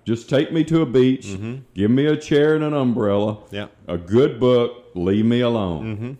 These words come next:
Speaker 1: You know, come by, refill the cooler every now
Speaker 2: Yeah.
Speaker 1: and then.
Speaker 2: Mm-hmm.
Speaker 1: <laughs> You know, tell me what time dinner is.
Speaker 2: And do that every day, all day.
Speaker 1: D-, d-,
Speaker 2: Until
Speaker 1: just
Speaker 2: you
Speaker 1: do
Speaker 2: go,
Speaker 1: that.
Speaker 2: go
Speaker 1: Yeah.
Speaker 2: eat dinner.
Speaker 1: And
Speaker 2: Yeah.
Speaker 1: we're gonna do that four, five, or six days,
Speaker 2: Mm-hmm.
Speaker 1: and then I'll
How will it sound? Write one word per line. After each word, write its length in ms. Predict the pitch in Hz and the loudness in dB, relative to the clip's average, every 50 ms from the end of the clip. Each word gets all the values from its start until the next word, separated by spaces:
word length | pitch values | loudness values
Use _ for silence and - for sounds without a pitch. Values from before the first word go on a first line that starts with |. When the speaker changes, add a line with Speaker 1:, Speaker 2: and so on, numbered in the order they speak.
| _ _ _ _ _ _ _ _ - | _ _ _ _ _ _ _ _ -12
Speaker 1:
You 60 | - 85 | -8 -8
know, 100 | 87 87 | -8 -8
come 300 | - - 117 113 131 139 | -6 -2 0 0 2 2
by, 420 | 139 135 135 143 143 147 147 143 | 2 2 2 2 0 -2 -2 -4
refill 600 | 135 120 110 104 117 127 123 - 135 147 151 147 | -4 -4 -2 0 -2 -2 -2 0 0 2 2 0
the 80 | 151 151 | -2 -4
cooler 440 | - 160 160 160 156 151 143 143 143 | -2 0 2 2 4 2 2 2 2
every 220 | 147 135 139 139 | 2 0 0 -4
now 140 | 127 139 139 143 143 143 | -4 -4 -2 -2 -2 0
Speaker 2:
Yeah. 20 | 139 | -2
Speaker 1:
and 100 | 139 139 | -2 -2
then. 160 | 139 143 151 | 0 -2 -2
Speaker 2:
Mm-hmm. 360 | - 101 104 107 104 113 120 117 - | -2 -4 -10 -8 -8 -8 -8 -10 -10
Speaker 1:
<laughs> 40 | - - - 156 151 - | -16 -20 -20 -20 -10 -2
You 140 | 139 160 165 | -2 0 0
know, 280 | 131 127 139 147 - 180 - 170 147 - | 2 0 0 0 -2 -6 -10 -14 -8 0
tell 180 | 147 147 156 | 2 2 2
me 140 | 170 175 165 | 4 2 0
what 240 | 135 165 - - - | 0 -2 -4 -2 -2
time 280 | 175 175 185 185 180 160 | -2 0 0 0 0 2
dinner 380 | 151 143 117 101 95 90 82 | 2 2 2 0 -2 -4 -4
is. 220 | 80 78 67 76 92 | -6 -8 -8 -10 -10
Speaker 2:
And 160 | 101 98 95 | -10 -8 -6
do 160 | 110 110 107 | -6 -6 -4
that 240 | 104 101 95 90 92 | -4 -2 -2 -2 -2
every 260 | 104 110 123 131 127 | -2 -2 -2 -2 -2
day, 240 | 123 120 120 120 113 | -2 -2 -2 0 0
all 260 | 104 104 101 95 87 | 0 0 0 0 -2
day. 260 | 82 78 69 62 80 | -4 -6 -6 -6 -8
Speaker 1:
D-, 60 | 107 | -4
d-, 200 | 113 107 104 107 107 | 0 0 2 2 0
Speaker 2:
Until 360 | 90 85 - 123 - - 95 | -2 -6 -8 -8 -6 -4 -4
Speaker 1:
just 240 | 90 101 117 107 107 | 0 2 2 2 2
Speaker 2:
you 100 | 107 110 | -2 0
Speaker 1:
do 220 | 101 117 139 147 151 | 0 2 2 2 0
Speaker 2:
go, 100 | 147 139 | 0 -2
Speaker 1:
that. 200 | 135 135 - - | -4 -6 -6 -6
Speaker 2:
go 140 | 101 104 107 | -4 -4 -2
Speaker 1:
Yeah. 100 | 110 113 | -2 -4
Speaker 2:
eat 100 | - - | -4 -6
dinner. 240 | 95 78 76 76 82 - | -8 -10 -10 -12 -12 -6
Speaker 1:
And 80 | 98 | -2
Speaker 2:
Yeah. 60 | 95 101 | 0 0
Speaker 1:
we're 40 | |
gonna 200 | 113 127 131 127 127 | 2 2 2 2 2
do 140 | 131 135 131 | 2 0 0
that 220 | 139 131 110 - | -2 -2 -4 -6
four, 260 | - 135 135 143 139 120 | -8 -6 -4 -4 -2 -2
five, 260 | 135 139 143 139 123 | 0 0 0 0 0
or 80 | 131 | -2
six 320 | 123 - 143 143 - - - | -4 -4 -6 -8 -8 -10 -6
days, 440 | 120 143 143 160 160 170 156 107 107 | -2 0 0 0 2 0 0 -2 -2
Speaker 2:
Mm-hmm. 60 | 127 123 | -4 -4
Speaker 1:
and 80 | 123 | -4
then 160 | 123 120 120 | -4 -6 -6
I'll 260 | 117 113 120 123 120 | -6 -4 -4 -4 -4